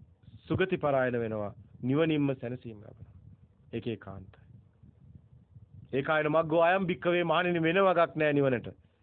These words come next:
එකම මගයි තියෙන්නේ. ඒ මේ මගයි. සත්‍ය ධර්මය අවදි කරන එකයි. සම්මා දිට්ඨිය තුළ සම්මා ඥාන දර්ශනය අවදි කරන අර අරියාට්ටාංගික මග්ග කියන දසාංග සමන්නාගත අරියාට්ටාංග මග්ගට එන එකයි.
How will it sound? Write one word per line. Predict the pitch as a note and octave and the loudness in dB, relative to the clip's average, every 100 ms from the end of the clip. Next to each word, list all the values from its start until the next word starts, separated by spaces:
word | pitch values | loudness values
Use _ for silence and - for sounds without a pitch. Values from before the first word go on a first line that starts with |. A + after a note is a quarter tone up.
| _ | _
එකම | C3 - C#3+ | -6 -2 -2
මගයි | A#2+ G#2+ G2+ | -2 -4 -6
තියෙන්නේ. | - F#2+ - - - - - - - - - - - _ - - - | -8 -18 -20 -20 -20 -20 -20 -20 -20 -20 -20 -20 -20 _ -20 -20 -12
ඒ | A2 | -8
මේ | G#2+ G2+ | -6 -8
මගයි. | F#2 F#2+ F#2 - - - - _ - - - _ - - - | -10 -16 -20 -20 -20 -20 -20 _ -20 -20 -20 _ -20 -20 -10
සත්‍ය | - B2 - A2+ | -8 -8 -8 -6
ධර්මය | G#2+ G#2 G2 | -6 -6 -8
අවදි | F#2+ G2 | -8 -10
කරන | - F2+ | -16 -18
එකයි. | F2 F2 F2+ - - - - - _ - - - | -18 -20 -20 -20 -20 -20 -20 -20 _ -20 -20 -6
සම්මා | C3+ C#3 C3+ B2+ | -2 2 2 2
දිට්ඨිය | D3 D3 D3+ D3 | -2 -2 -2 0
තුළ | C#3 C3+ | 0 -2
සම්මා | C#3 C#3 C3+ | -2 0 0
ඥාන | B2+ C#3 | 0 -2
දර්ශනය | C3 B2+ B2+ B2 | -2 -2 -2 -4
අවදි | A#2 A#2+ | -2 -2
කරන | B2 A#2+ A#2 A#2 A2+ - - - | -4 -4 -4 -4 -6 -8 -18 -4
අර | C3+ | 0
අරියාට්ටාංගික | D3 D3+ G3 F#3+ F3+ E3+ E3 D#3 | 2 2 4 2 2 2 2 0
මග්ග | D3+ D3+ E3+ F#3+ | 2 2 2 0
කියන | E3+ E3 D#3 | 2 2 2
දසාංග | D3 D3 G#3 A3 G3+ | 2 2 2 4 2
සමන්නාගත | G3 F#3 F3 E3 D#3+ | 2 2 2 2 2
අරියාට්ටාංග | D#3 D3+ D3 C#3 C3 | 2 2 2 0 0
මග්ගට | B2+ A#2+ A#2 | -2 -4 -6
එන | G#2+ F#2+ | -6 -8
එකයි. | F2+ | -12